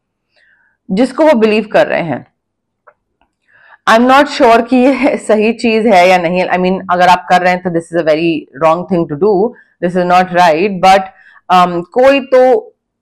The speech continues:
कुछ किसी तरीके की ट्रिक्स भी play कर रहे हैं आप अपने partner पे। I'm not sure what, maybe you are just playing hard to get so that आपका partner खुद ही आपके पास आ जाए and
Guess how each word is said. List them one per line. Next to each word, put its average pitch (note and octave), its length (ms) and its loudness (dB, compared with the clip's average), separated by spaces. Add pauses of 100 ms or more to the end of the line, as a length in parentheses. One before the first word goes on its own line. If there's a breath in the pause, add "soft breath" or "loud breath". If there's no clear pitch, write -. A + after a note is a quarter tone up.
(160)
कुछ F#4 280 -6
किसी D4 300 -4
तरीके D4+ 340 -4
की D#4 100 -4
ट्रिक्स - 420 -8
भी C4+ 80 -2
play A#3+ 240 -2
कर G3+ 200 -2
रहे F3+ 120 -6
हैं F3+ 60 -4
आप F#3+ 100 -4
अपने G3 220 -4
partner E3+ 460 -4
पे। D3 280 -12 (1200)
I'm C4 280 2 (120)
not C#4 200 0 (100)
sure C#4 220 0 (120)
what, G3 280 2 (520 soft breath)
maybe B3+ 500 0
you B3+ 80 2
are B3+ 140 2
just - 400 -8 (480)
playing A3+ 320 0
hard G3 300 2
to G#3 140 -4
get E3+ 200 -2 (540)
so A3 160 0
that G#3 180 2
आपका G3+ 200 0
partner F#3+ 380 0
खुद G3 220 -4
ही F#3+ 60 0
आपके F#3+ 240 0
पास F#3 320 0
आ F#3 100 4
जाए A3 320 0 (760 soft breath)
and F#3+ 340 2